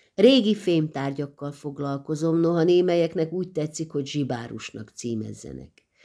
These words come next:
Emellett feltaláló is vagyok. A munka megkönnyítésére szolgáló eszközöket barkácsolok. Legújabb találmányom egy elektromos ruhacsipesz,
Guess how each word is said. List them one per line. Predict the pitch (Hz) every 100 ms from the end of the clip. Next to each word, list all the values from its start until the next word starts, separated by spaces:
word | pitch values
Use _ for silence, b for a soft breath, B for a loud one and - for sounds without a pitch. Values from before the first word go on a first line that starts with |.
| B B B B
Emellett | 226 220 202 196 196 - - _
feltaláló | - 147 151 143 139 123 110
is | 62 -
vagyok. | - - _ _ _ _ _ _ -
A | 180
munka | 285 330 180
megkönnyítésére | 170 208 - 160 139 131 135 139 151 120
szolgáló | 135 165 151 127 113
eszközöket | 92 165 - 127 127 143 139
barkácsolok. | 117 - _ - - - _ _ _ _ b b b b
Legújabb | 180 185 202 196
találmányom | 196 208 214 220 226 233 214
egy | 139
elektromos | - 208 226 226 190 180 180
ruhacsipesz, | 156 143 143 - 185 233 277 -